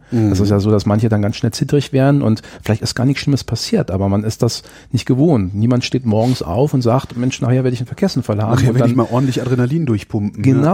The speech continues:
Speaker 1: genau,
Speaker 2: weil
Speaker 1: ja.
Speaker 2: erstmal unangenehm, man ist ja irgendwie dann so, ähm, steht im Fokus plötzlich, alle fahren langsam und gucken und gaffen
Speaker 1: Ja.
Speaker 2: und dann kommt auch noch der Wachtmeister.
Speaker 1: Genau.
Speaker 2: Und, ähm, kommt vielleicht auch und sagt, "Na, was haben Sie denn hier gemacht?" Ähm, ja, und,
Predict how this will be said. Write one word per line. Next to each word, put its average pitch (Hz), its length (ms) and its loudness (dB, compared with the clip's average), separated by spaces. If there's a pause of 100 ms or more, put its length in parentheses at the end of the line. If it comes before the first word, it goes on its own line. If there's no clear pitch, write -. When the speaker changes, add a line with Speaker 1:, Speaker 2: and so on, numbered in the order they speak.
(140)
Speaker 1:
genau, 120 100 2
Speaker 2:
weil 117 200 4
Speaker 1:
ja. - 40 -2
Speaker 2:
erstmal 131 400 -2
unangenehm, 180 480 2
man 147 160 0
ist - 140 -6
ja 147 80 2
irgendwie 143 340 0
dann 131 220 0
so, 131 360 2
ähm, 123 120 0
steht - 200 -4
im 123 60 0
Fokus 185 400 0
plötzlich, - 460 -4
alle 147 120 -4
fahren 160 240 -6
langsam 160 280 -4
und 143 120 -4
gucken 180 240 -2
und 139 140 -2
gaffen 147 320 0
Speaker 1:
Ja. 185 60 -2
Speaker 2:
und 139 100 -2
dann 139 100 0
kommt - 200 -6
auch 131 40 0
noch 127 140 0
der - 240 -2
Wachtmeister. 143 540 -4
Speaker 1:
Genau. 107 200 0 (280)
Speaker 2:
Und, 127 180 2
ähm, 123 280 4 (180)
kommt 143 200 0
vielleicht 127 280 0
auch 143 100 0
und 160 80 4
sagt, 139 220 -2
"Na, 123 80 0
was 117 100 -2
haben 120 140 2
Sie 139 60 2
denn 175 120 2
hier 110 100 2
gemacht?" 107 360 0 (400)
Ähm, 113 400 2 (400)
ja, 107 280 2
und, 92 260 -2